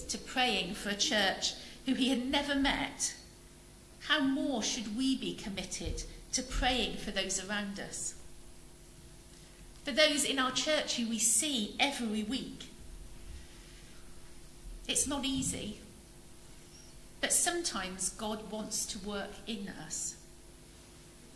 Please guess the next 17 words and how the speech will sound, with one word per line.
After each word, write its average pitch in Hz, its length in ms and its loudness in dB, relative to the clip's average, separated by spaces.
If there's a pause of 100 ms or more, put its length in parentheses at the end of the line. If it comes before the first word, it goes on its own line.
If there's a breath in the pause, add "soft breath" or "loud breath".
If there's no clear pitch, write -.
(720)
What's - 240 2
it - 100 0
gonna 233 200 2
take? 214 420 0 (1500 loud breath)
Some 226 300 4
mental 233 320 2
space? - 680 2 (960)
A - 60 0
sense - 380 8
of 202 100 2
need? 220 520 4 (1900 loud breath)
Think 359 200 0
about 269 380 2
the 247 40 -2
times 214 580 -2
that - 120 -8
you've 202 240 -4